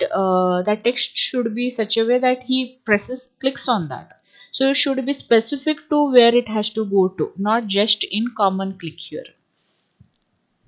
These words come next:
The next, uh, the next topic here we have here is the U R L absolute referencing. Okay, so we'll have here two types of referencing,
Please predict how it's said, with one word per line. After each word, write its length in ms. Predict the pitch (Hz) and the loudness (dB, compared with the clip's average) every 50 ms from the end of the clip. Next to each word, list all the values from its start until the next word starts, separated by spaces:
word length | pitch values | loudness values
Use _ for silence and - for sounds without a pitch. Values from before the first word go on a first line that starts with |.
| _ _ _ _ _ _ _ _ _ _ _ - - - - - - _ | _ _ _ _ _ _ _ _ _ _ _ -20 -20 -20 -20 -20 -6 _
The 80 | 254 247 | 0 2
next, 380 | 254 262 302 302 - - - 254 - | 2 2 0 0 -2 -2 -2 2 6
uh, 560 | 220 226 220 208 202 196 196 190 185 185 208 202 - - - - - - - - | 6 8 8 8 8 8 8 8 6 6 4 2 -4 -12 -16 -16 -16 -16 -10 -2
the 160 | - 220 226 | 2 2 4
next 220 | 226 247 254 - - | 4 2 0 0 2
topic 320 | - 269 247 - 254 247 - | 2 0 0 0 -6 -10 -2
here 260 | - 247 220 208 202 | 0 2 2 2 0
we 160 | 202 208 214 | 0 -2 -2
have 300 | 202 202 185 180 180 180 | 0 0 -2 -2 -2 -2
here 260 | 175 175 170 165 160 | -2 0 0 0 0
is 300 | 165 170 175 185 180 _ _ | -2 -4 -4 -6 -8 _ _
the 160 | - 285 415 453 - - - - - - - _ | -8 -8 -8 -8 -10 -16 -20 -20 -20 -20 -16 _
U 220 | - 220 220 220 214 | -2 0 4 4 6
R 200 | 208 214 220 226 254 | 6 6 4 4 2
L 220 | 285 302 302 - - - - | 2 2 2 0 -2 -2 -2
absolute 640 | 202 196 - - - 240 247 240 262 277 302 294 - - - - 202 | -2 -2 -2 -6 -6 -4 -2 -2 0 0 0 0 0 -2 -2 -4 -6
referencing. 680 | 196 190 - - 170 165 160 165 160 - 147 104 - - - _ - _ _ _ _ _ _ _ _ - - - | -6 -4 -4 -4 -4 -2 -2 -4 -6 -8 -10 -12 -12 -16 -20 _ -20 _ _ _ _ _ _ _ _ -20 -16 -14
Okay, 220 | 190 - - 294 381 - - - - - - - | -8 -4 -2 -2 -2 -2 -6 -14 -16 -18 -16 -12
so 420 | - - 277 269 277 277 269 262 - 226 | -4 0 4 4 6 6 4 4 2 0
we'll 220 | 233 254 262 269 | 0 2 2 2
have 260 | 254 247 220 220 247 269 | 4 4 4 4 4 4
here 280 | 285 269 269 277 285 269 | 4 4 4 4 4 0
two 180 | - 262 262 285 - | 0 0 0 0 2
types 320 | 262 233 226 220 - - | 2 2 2 0 0 -2
of 180 | 226 220 226 - | -2 -2 -2 -2
referencing, 760 | 208 196 180 185 - 175 170 170 175 - - 254 311 349 - | -4 -4 -4 -4 -4 -4 -4 -4 -4 -8 -10 -10 -10 -10 -8